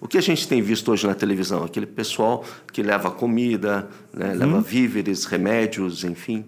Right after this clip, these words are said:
Speaker 1: Então, é, tem todo um trabalho ali de campo, né, pra que isso ocorra. Então, na verdade, a base seria o direito internacional humanitário,
Speaker 2: Tá.
Speaker 1: as convenções de Genebra, porque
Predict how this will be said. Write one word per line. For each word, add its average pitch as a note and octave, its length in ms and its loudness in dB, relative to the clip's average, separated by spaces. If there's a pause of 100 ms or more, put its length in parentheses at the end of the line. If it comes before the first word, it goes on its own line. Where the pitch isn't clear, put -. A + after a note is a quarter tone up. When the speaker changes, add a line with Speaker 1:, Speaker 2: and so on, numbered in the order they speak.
(460)
Speaker 1:
Então, A2 560 -2 (120)
é, G2+ 320 4
tem A#2 220 -2
todo B2 220 0
um D3+ 60 -4
trabalho A#2 600 0
ali F#2+ 200 -2
de - 120 -12
campo, G#2+ 420 -10 (140)
né, F#2 260 -14 (280)
pra F#2 180 -12
que - 220 -12
isso G2 420 -6 (260)
ocorra. F2 520 -8 (400)
Então, - 300 -4 (220)
na C#3+ 140 4
verdade, D3+ 520 2
a F3 40 4
base B2+ 340 2
seria B2 440 2 (320)
o G#2+ 80 -8
direito G#2 380 -2
internacional F#2+ 500 -2
humanitário, E2+ 800 -4 (240)
Speaker 2:
Tá. C#2+ 180 0
Speaker 1:
as G2 200 -2
convenções A2 720 0
de F2 60 -6
Genebra, E2 580 0
porque - 360 -2